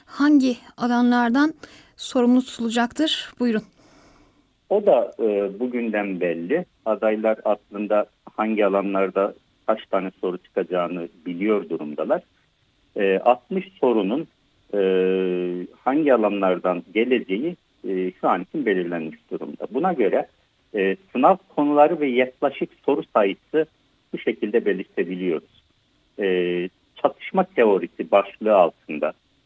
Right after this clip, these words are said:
Speaker 2: yani arabuluculuk nedir? Arabuluculuk sürecinin temel ilkeleri nelerdir? Arabulucu kimdir? Arabuluculuk aşamalarının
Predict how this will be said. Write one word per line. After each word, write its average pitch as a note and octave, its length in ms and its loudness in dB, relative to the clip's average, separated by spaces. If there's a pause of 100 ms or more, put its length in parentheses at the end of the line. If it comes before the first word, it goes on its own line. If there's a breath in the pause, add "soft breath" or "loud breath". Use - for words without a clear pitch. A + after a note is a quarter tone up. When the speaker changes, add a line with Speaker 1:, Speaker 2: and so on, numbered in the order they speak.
(100)
Speaker 2:
yani C3 260 2
arabuluculuk G2+ 760 0
nedir? E2 340 -4 (240)
Arabuluculuk G2 640 0 (100)
sürecinin F2 600 -4
temel F2 220 -6
ilkeleri E2 580 -8
nelerdir? E2 540 -2 (580)
Arabulucu A2 600 2 (140)
kimdir? F2 420 -2 (440)
Arabuluculuk A#2 640 2
aşamalarının G#2 840 0